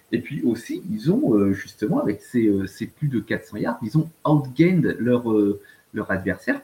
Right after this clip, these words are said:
pour la première fois cette saison. Euh, attention tout de même à une chose, c'est que le seul touchdown, euh, offensif, il a été amené après, euh, une interception de Trenton Thompson, euh, qui place les squads, euh, en position favorable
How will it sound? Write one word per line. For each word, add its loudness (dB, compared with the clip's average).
pour -2
la -2
première -8
fois 2
cette -4
saison. 2
Euh, -2
attention -2
tout -4
de 2
même -2
à -2
une -2
chose, -4
c'est -2
que 0
le 0
seul 0
touchdown, -4
euh, -2
offensif, -6
il -2
a 0
été -4
amené 0
après, -2
euh, 2
une 4
interception -2
de -2
Trenton -6
Thompson, -2
euh, -6
qui -20
place -2
les -2
squads, -2
euh, 0
en 0
position -6
favorable 0